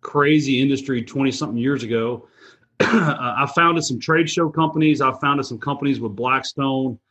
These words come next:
done a little over a billion dollars in transactions. But my day-to-day is still revolving, still revolves around residential real estate here in the Dallas-Fort Worth area. As soon as we're done with this call today,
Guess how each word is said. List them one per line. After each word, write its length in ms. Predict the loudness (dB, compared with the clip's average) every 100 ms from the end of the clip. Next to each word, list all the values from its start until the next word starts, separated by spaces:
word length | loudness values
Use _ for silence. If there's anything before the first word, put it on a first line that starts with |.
| _ _ _ _ _
done 160 | -4 0
a 20 |
little 220 | 4 4
over 180 | 4 2
a 60 | 2
billion 320 | 4 4 4
dollars 340 | 0 -2 -2
in 80 | -4
transactions. 880 | -6 -6 -4 -2 -2 -2 -2 -2 -4
But 420 | -4 -2 -2 -6 _ _ _ _ _
my 180 | -4 -2
day-to-day 840 | 2 4 4 2 2 2 2 0 -6 -18 _ _ _ _ _ _ _ -2
is 180 | 0 0
still 680 | 2 4 4 2 -2 -10 -16
revolving, 1200 | -20 -18 -10 -6 -4 0 2 2 2 -2 -4 -14
still 240 | 0 2
revolves 460 | 2 2 2 2 0
around 340 | 0 0 2
residential 480 | 0 0 0 0 0
real 200 | 2 0
estate 300 | 0 0 0
here 100 | 0
in 60 |
the 60 | 0
Dallas-Fort 420 | 0 0 -4 -6
Worth 200 | -4 -2
area. 440 | 2 2 2 -2 -6
As 120 | -6
soon 140 | -6
as 80 | -4
we're 80 | -2
done 120 | -2
with 80 | -4
this 120 | -6
call 260 | -2 0 2
today, 340 | 2 2 0